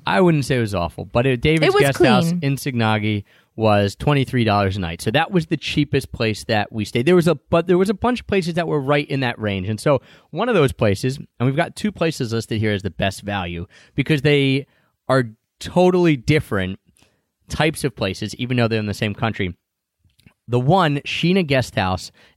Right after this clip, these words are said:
Speaker 1: in Omalo, which I don't wanna spoil anything, but will definitely be on one of my, on my best experiences list. In Omalo, Georgia,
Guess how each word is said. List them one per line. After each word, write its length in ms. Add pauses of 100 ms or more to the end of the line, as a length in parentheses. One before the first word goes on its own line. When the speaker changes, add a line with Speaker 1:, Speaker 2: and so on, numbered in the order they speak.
Speaker 1:
in 100
Omalo, 640
which 460 (480)
I 140
don't 180
wanna 100
spoil 380
anything, 420
but 160
will 460
definitely 400
be 160
on 240
one 160
of 60
my, 340
on 160
my 100
best 320
experiences 580
list. 200 (280)
In 100
Omalo, 520
Georgia, 480